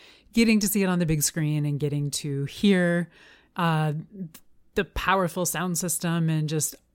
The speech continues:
all of that experience, it was, it was really magical to get to see, um, a film that way again, and I feel like really magical to get to see this film and, uh, you know, the next M C U film with that experience.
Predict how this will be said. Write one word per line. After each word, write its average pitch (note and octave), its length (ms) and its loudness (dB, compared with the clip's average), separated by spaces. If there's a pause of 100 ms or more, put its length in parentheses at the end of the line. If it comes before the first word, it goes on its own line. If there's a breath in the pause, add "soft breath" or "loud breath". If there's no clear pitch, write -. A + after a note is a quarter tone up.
all C#4+ 300 4
of E3 80 0
that D#3 180 -2
experience, D3+ 400 -4
it G3+ 160 -2
was, F3+ 400 -2 (420)
it F3 340 -2
was F3+ 240 -2
really D3+ 180 0
magical C#3 440 -6
to C#3+ 100 -8
get C#3 180 -10
to - 120 -16
see, C#3+ 400 -6 (560 soft breath)
um, C3+ 220 -8
a - 80 0
film D4+ 240 8
that A#3+ 180 4
way G#3+ 140 6
again, G3 280 4
and F3+ 100 2
I D#3+ 100 0
feel D#3+ 220 -2
like D#3 200 -2
really D3+ 320 -4
magical C#3+ 400 -6
to D#3+ 100 -8
get C#3+ 180 -8
to C#3+ 80 -12
see C#3+ 500 -4 (840 soft breath)
this A3+ 360 6
film G#3+ 500 8
and, D#3+ 580 2
uh, D3 380 -2
you D#3 140 0
know, D3+ 100 0
the D#3+ 120 0
next E3 300 0
M F3+ 160 -2
C - 160 0
U F3 160 4
film D#3 540 0 (300)
with E3 240 0
that D3 180 -4
experience. - 640 -4